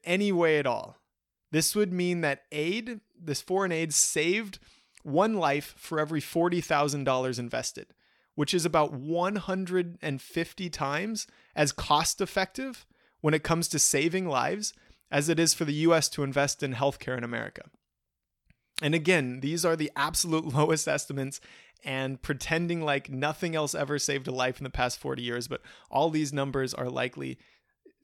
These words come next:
so much more significant than I'm sharing right now.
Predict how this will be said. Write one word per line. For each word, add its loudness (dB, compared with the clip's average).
so 2
much 0
more -2
significant -6
than -8
I'm -8
sharing -6
right -16
now. -14